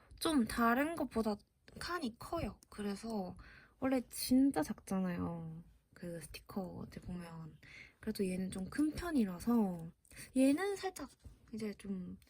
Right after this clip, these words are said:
실사용으로 좀 쓰고 싶긴 한데, 너무 귀엽기도 하고 딱 하나가 비면 좀 아쉬워 보이기도, 아쉬워 보일 것 같기도 하고,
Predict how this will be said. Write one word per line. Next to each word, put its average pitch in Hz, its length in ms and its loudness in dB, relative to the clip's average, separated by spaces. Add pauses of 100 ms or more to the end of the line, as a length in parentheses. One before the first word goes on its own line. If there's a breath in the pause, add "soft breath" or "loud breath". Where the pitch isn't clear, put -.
(120)
실사용으로 285 640 2
좀 220 180 2
쓰고 285 720 -4
싶긴 - 380 -2
한데, 208 440 4 (380 loud breath)
너무 208 300 -6
귀엽기도 220 480 -12
하고 190 160 -4
딱 - 260 -12
하나가 311 260 -8
비면 226 440 0
좀 202 260 -8 (100)
아쉬워 233 360 -8
보이기도, - 480 -10 (500)
아쉬워 214 380 -6 (920 loud breath)
보일 214 220 0
것 - 140 -20
같기도 - 320 -6
하고, 240 420 -4